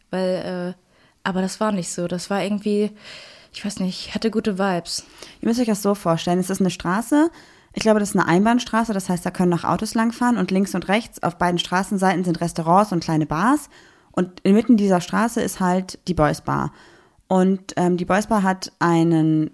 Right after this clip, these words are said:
Speaker 2: eine Tr-, einen Tresenbereich, der sowohl nach außen geöffnet ist, also man kann von außen Getränke kaufen, man kann aber auch drinnen Getränke kaufen, wobei natürlich drinnen gerade, äh, nur mit negativen Tests und mit Gästeliste, also Corona-konform, alles im Moment natürlich da noch nicht ganz so krass funktioniert wie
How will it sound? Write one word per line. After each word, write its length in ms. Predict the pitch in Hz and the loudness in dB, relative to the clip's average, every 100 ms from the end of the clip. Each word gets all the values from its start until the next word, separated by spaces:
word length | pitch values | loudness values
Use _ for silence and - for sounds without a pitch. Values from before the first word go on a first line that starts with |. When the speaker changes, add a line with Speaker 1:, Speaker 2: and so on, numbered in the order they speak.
| - | -4
Speaker 2:
eine 240 | 151 143 | -2 -2
Tr-, 220 | - - | -6 -6
einen 140 | 151 160 | -2 0
Tresenbereich, 720 | 196 240 262 233 202 208 208 | 2 6 6 4 2 2 2
der 240 | 180 170 | 0 2
sowohl 320 | 160 156 165 160 | 0 0 2 2
nach 180 | 151 | 0
außen 320 | - 190 - 247 | -2 -2 2 2
geöffnet 400 | 226 226 247 247 | 2 2 0 2
ist, 180 | 311 | -2
also 200 | 175 170 | -2 0
man 120 | 160 160 | 0 0
kann 160 | 156 | -2
von 220 | 156 160 | -2 -2
außen 260 | 151 160 196 | 0 0 -2
Getränke 320 | 190 208 208 | -2 -4 -4
kaufen, 300 | 208 214 214 | 0 0 2
man 120 | 180 | 0
kann 140 | 170 190 | 2 2
aber 140 | 185 | 2
auch 80 | 180 | 0
drinnen 280 | 175 185 160 | 2 2 2
Getränke 340 | 147 147 147 | 0 -4 -6
kaufen, 280 | 147 160 165 | -2 -2 0
wobei 160 | 165 170 | 2 4
natürlich 280 | 165 - - | 4 0 -2
drinnen 280 | 180 202 180 | 4 4 4
gerade, 440 | 165 165 170 170 - - - _ - | 6 6 6 0 -4 -20 -20 _ 2
äh, 140 | 165 | 4
nur 160 | 175 175 | 6 4
mit 160 | 170 | 4
negativen 420 | 175 160 160 160 | 2 2 2 0
Tests 300 | 160 196 196 - | 2 2 2 2
und 60 | |
mit 140 | 147 - | 2 4
Gästeliste, 500 | 175 180 170 170 - | 0 2 -2 0 0
also 220 | 151 151 | 0 0
Corona-konform, 800 | - 156 165 160 165 151 165 151 | -2 2 4 4 0 0 0 0
alles 260 | 151 151 - | 0 -2 -2
im 60 | |
Moment 360 | 151 151 151 - - _ _ - | 0 2 0 -4 -16 _ _ -6
natürlich 280 | 170 165 - | -2 0 2
da 120 | 151 | 2
noch 100 | 147 | 2
nicht 200 | 151 - | 0 0
ganz 220 | 143 151 | 0 0
so 80 | 143 | -4
krass 260 | - 147 | -6 -4
funktioniert 440 | 156 147 151 147 139 | -2 -2 0 0 -2
wie 220 | 139 127 | -6 -8